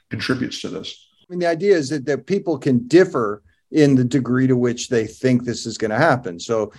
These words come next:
Speaker 2: some people just think, "Nope, that's ridiculous. The only way that information c-, can come into my head is through my sensory systems, and then it's there."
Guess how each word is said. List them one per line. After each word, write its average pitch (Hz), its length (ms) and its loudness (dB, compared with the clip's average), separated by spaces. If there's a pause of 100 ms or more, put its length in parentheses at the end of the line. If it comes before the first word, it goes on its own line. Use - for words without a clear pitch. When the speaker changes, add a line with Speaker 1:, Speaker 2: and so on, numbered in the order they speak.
Speaker 2:
some 156 260 4
people 139 400 0
just 120 260 -6
think, 123 260 0
"Nope, 147 320 2
that's 127 320 0
ridiculous. 139 680 2
The 107 200 -6
only 151 340 4
way 147 340 6
that 131 280 0
information 135 680 0
c-, - 180 -18
can 120 260 -4
come 135 260 0
into 120 180 2
my 117 220 2
head 113 340 0 (360)
is 110 180 -10
through 143 300 0
my 139 140 4
sensory 131 460 0
systems, 101 640 -6 (400)
and 117 160 -2
then 117 140 0
it's 120 160 -4
there." 113 420 0